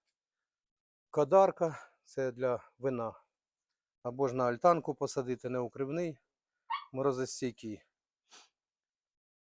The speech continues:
Так що, друзі, якщо когось зацікавить, замовляйте. Мій номер телефону нуль шістдесят сім дев'ятсот двадцять два вісім сім шість шість. Звати мене Віктор, канал Родзинка Ю А. Дуже дякую вам,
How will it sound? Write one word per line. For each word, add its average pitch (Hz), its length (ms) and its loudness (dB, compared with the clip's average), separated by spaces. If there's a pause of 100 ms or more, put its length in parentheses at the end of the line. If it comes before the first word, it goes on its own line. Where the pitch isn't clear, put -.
(140)
Так 156 160 -4
що, 165 140 -2
друзі, 143 320 0
якщо 147 280 4
когось 147 240 4
зацікавить, 170 680 2 (400)
замовляйте. 170 680 4
Мій 147 140 2
номер 147 300 2
телефону 139 520 0
нуль 131 200 0
шістдесят 131 460 -6
сім 180 300 -4
дев'ятсот 131 460 -2
двадцять 123 360 -4
два 175 260 4 (260)
вісім 131 440 -6
сім 180 320 -6 (460)
шість - 260 -4
шість. - 480 -8
Звати 135 340 4
мене 135 240 0
Віктор, 175 460 -2 (1040)
канал 135 340 4
Родзинка 135 480 0
Ю 143 200 2
А. 170 160 2 (240)
Дуже 139 260 0
дякую 131 420 4
вам, 120 200 -2